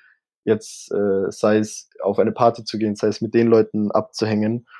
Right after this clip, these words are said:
obwohl ich eigentlich ganz gern auch einfach allein gewesen wäre. Und ich finde, Corona hat mir das,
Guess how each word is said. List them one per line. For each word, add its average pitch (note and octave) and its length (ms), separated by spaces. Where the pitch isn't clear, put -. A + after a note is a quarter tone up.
obwohl A#2+ 260
ich A#2+ 240
eigentlich A2+ 240
ganz A2+ 220
gern A2+ 480
auch G#2+ 240
einfach G#2+ 380
allein A2 280
gewesen G#2 360
wäre. G#2 200
Und A2 120
ich G#2+ 120
finde, A#2 320
Corona A#2+ 420
hat A#2 160
mir A2 300
das, - 520